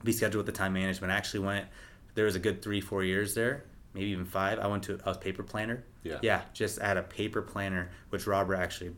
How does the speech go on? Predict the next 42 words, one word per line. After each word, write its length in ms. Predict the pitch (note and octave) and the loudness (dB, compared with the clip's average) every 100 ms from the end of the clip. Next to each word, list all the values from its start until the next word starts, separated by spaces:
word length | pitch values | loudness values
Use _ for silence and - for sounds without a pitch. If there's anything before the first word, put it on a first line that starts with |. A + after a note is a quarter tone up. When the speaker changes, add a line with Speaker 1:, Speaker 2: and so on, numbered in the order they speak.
| - | -10
Speaker 1:
you 100 | G#2+ | -4
know, 100 | F#2 F2+ | -2 -2
introduced 460 | F#2 F#2+ F#2 F2+ | -4 -2 -2 -2
me 80 | F#2 | -4
to. 200 | - F2+ | -6 -4
And 100 | F2+ | -2
I 40 | F#2 | -4
was 80 | F#2 | -4
like, 80 | B2 | -4
"I 60 | |
got 120 | A2+ G#2 | -4 -2
the 60 | |
iPhone." 400 | G2 G2 F#2+ F#2+ | -2 -2 -2 -2
And 220 | G2 G2+ | -2 -2
it's 140 | G#2+ F#2+ | -4 0
Speaker 2:
Right, 180 | F#2+ E2 | 0 0
Speaker 1:
like, 120 | - | -4
Speaker 2:
yeah. 760 | D2 - - - - G2 F#2 | -8 -12 -16 -12 0 4 4
Speaker 1:
um, 140 | F#2 F#2 | 2 2
it 80 | A2 | 4
was 140 | G2+ | 4
really, 260 | G2 A2 G#2+ | 6 8 8
really 220 | G#2 G2+ | 8 4
nice. 320 | G2+ G2+ - | 4 4 2
And 100 | A2+ | 2
now, 460 | B2 C3 A#2 G#2 G2+ | 4 6 6 4 0
you 100 | - | -2
know, 160 | G#2+ G2+ | 2 2
with 120 | G2 | 2
everything 360 | G2+ F#2+ G2 F#2+ | 2 0 0 -4
we 80 | F#2 | -2
have 340 | F2+ F2+ F2 | 0 0 0
with 240 | F2+ F2 - | -2 -4 -6
iCal 460 | G2 F#2+ F#2+ F#2+ F#2 | 0 0 2 2 2
and 80 | F#2 | 2
Google 220 | F#2+ F#2 | 0 0
Calendar, 380 | F#2+ F#2 F2+ F#2+ | 0 0 2 0
there's 140 | G2+ G#2 | 2 2
so 80 | |
many 120 | G#2+ F#2+ | 0 -2
things. 240 | G2 G2 | -2 0
I'm, 160 | F#2 | -2